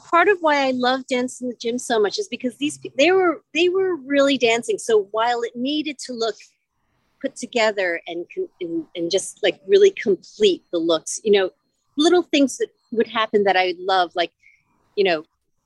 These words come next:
<laughs> I'm gonna do this badly, but hair would move and it would, like, flick in, in someone's eyes and then they'd flick it back. <laughs> And it was just, like, so perfect. And it just made me,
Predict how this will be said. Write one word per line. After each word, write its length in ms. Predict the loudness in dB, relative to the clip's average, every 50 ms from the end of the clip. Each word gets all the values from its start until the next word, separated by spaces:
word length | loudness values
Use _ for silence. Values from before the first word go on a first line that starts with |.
| _
<laughs> 340 | _ -16 -14 -14 -12 -8 -6
I'm 240 | -2 -2 -4 -4 -6 -10
gonna 120 | -12 -12 -12 _ _ -20 _ -10
do 120 | -10 -8
this 180 | -8 -8 -8 -4
badly, 340 | -2 -2 -2 -2 -4 -6 -10
but 120 | -10 -10 _ _ _ _ _ _ _ 2
hair 120 | 2 4 4
would 200 | 2 0 0 2
move 240 | 4 4 4 4
and 80 | 4 0
it 80 | -4 -4
would, 100 | -4 -4
like, 160 | -4 -6 -8
flick 360 | -10 -20 -16 _ -4 -4 -2 0
in, 200 | 0 0 0 0 -4 _ -8
in 100 | -8 -6
someone's 420 | -4 -4 -2 -2 -2 -2 -4 -4 -2
eyes 240 | 0 0 0 0 -2 -4
and 100 | -8 -8
then 160 | -8 -8 -10 -14 _ _ _ _ -8
they'd 140 | -8 -8
flick 260 | _ -8 -4 -4 -2 0
it 160 | -2 -2 -2 0
back. 240 | 0 0 0 -2 _
<laughs> 60 | -4
And 100 | -2 0 2
it 140 | 0 0 0
was 160 | -2 -4 -4
just, 160 | -6 -6 -4
like, 140 | -4 -6 -6 _ _ _ _ _ _
so 440 | -20 -14 -8 -4 -4 -4 -4 -6 -12 _ -8
perfect. 260 | -6 -6 -6 -8 _ _ _ -6
And 100 | -4 -4
it 120 | -6 -8
just 180 | -10 -14 -10 -6
made 220 | -4 -4 -4 -4
me, 200 | -4 -6 -6 -6